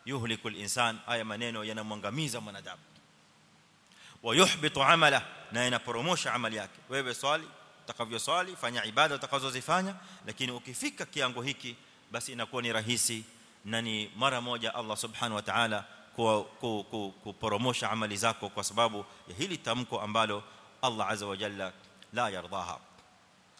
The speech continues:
Mfano mwingine wa pili, ya ikhwan, katika mifano yaliyomo katika sunna kuonesha kwamba annaru mithlu dhalik, moto nao kadhalika uko karibu kwa mwanadamu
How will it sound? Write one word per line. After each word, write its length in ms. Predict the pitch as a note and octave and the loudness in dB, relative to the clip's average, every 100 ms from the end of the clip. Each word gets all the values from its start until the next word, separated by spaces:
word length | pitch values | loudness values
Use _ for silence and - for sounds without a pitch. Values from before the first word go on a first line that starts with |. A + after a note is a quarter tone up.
| - - | -20 -6
Mfano 260 | - G3+ E3+ | 4 4 4
mwingine 280 | D3 D3+ | 0 -2
wa 80 | C#3 | -2
pili, 280 | B2+ D3+ C3+ - | -2 -6 -6 -12
ya 60 | B2+ | -10
ikhwan, 340 | B2+ B2+ B2+ A2+ - - - - - - - - | -4 0 0 -2 -16 -20 -20 -20 -20 -20 -20 -6
katika 260 | A#2+ - B2+ | -4 0 0
mifano 460 | B2 D3+ F3 D#3+ C#3+ | 2 4 4 4 -2
yaliyomo 320 | C#3 C#3+ C3+ | -2 -2 0
katika 260 | C3 - A#2+ | -2 -2 0
sunna 380 | E3 D#3+ C#3 - - - - - - | 0 0 -2 -4 -16 -20 -20 -14 -4
kuonesha 580 | C3+ C3+ D#3+ - D#3 - - - - - | 0 4 4 4 2 0 -12 -20 -12 2
kwamba 320 | D3 C#3+ C#3 | 4 4 4
annaru 480 | C#3 C#3 D#3+ D3+ C#3 | 2 6 8 8 4
mithlu 280 | C3+ C#3 | -2 0
dhalik, 300 | C#3 C3 A2 - - - - - - - | 4 4 4 -4 -16 -20 -20 -20 -20 -14
moto 340 | G2+ D#3 D#3+ D3+ | 0 4 4 6
nao 240 | D#3+ D#3 | 8 8
kadhalika 560 | C#3+ D3 D#3 D3+ D3 C#3 | 6 6 6 4 2 -2
uko 240 | C#3+ C#3+ | -2 -2
karibu 440 | C3+ C#3+ D#3+ C#3+ G2 - - - - - - | 4 6 6 4 -6 -12 -20 -20 -20 -20 -4
kwa 100 | B2+ | 0
mwanadamu 640 | C#3 C#3 C3+ E3 D#3 A2 | 4 6 10 10 8 4